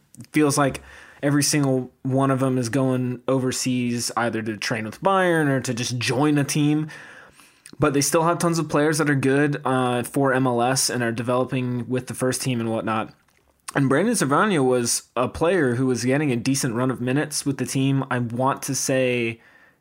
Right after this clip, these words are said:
during the twenty nineteen season. I think he was on the U twenty World Cup side that also played in, in twenty nineteen. I reference that team a lot 'cause there are a lot of good players on the team, but he's one of them. And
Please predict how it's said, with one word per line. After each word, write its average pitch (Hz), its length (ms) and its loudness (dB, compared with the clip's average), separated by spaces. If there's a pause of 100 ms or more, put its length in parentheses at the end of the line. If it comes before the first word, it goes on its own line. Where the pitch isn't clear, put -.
during 139 220 0
the 127 80 0
twenty 139 260 0
nineteen 147 440 -2
season. 175 440 -2 (420)
I 127 120 -2
think 180 320 0
he 202 140 0
was 175 160 2
on 151 240 2
the 139 80 2
U 131 580 2
twenty 127 720 0
World 127 320 -2
Cup - 260 -2
side 110 440 -2 (120)
that 120 160 -4
also 120 340 -2
played 117 280 -4
in, 113 260 -8
in 110 400 -6
twenty 123 300 -2
nineteen. 110 480 -6
I - 100 -2
reference 151 360 0
that 139 120 0
team 143 160 0
a 123 60 0
lot 120 280 -2
'cause 120 140 -10
there 123 80 -2
are 120 40 0
a 123 40 0
lot 120 140 0
of 117 60 -2
good 117 120 -4
players 120 300 -4
on 113 80 -6
the 110 60 -8
team, 117 180 -4
but 117 100 -4
he's 180 140 0
one 180 180 2
of 131 80 0
them. 101 160 -6 (640)
And 135 720 2